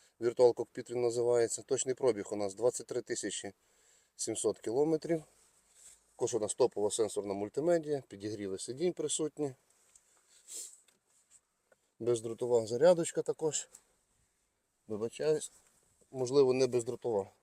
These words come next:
не бачу звідси. Ну, в оголошенні авторії буде детально відфотографовано.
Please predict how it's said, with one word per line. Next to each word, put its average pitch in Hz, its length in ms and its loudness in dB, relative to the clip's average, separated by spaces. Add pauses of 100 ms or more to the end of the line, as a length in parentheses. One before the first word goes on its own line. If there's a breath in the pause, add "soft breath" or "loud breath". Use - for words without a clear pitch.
не 110 160 -6
бачу 110 300 -8
звідси. 139 420 -6
Ну, - 100 -8 (1160 soft breath)
в 117 140 -6
оголошенні 135 360 6
авторії 147 300 4
буде 113 220 4
детально 113 380 6
відфотографовано. 101 960 -2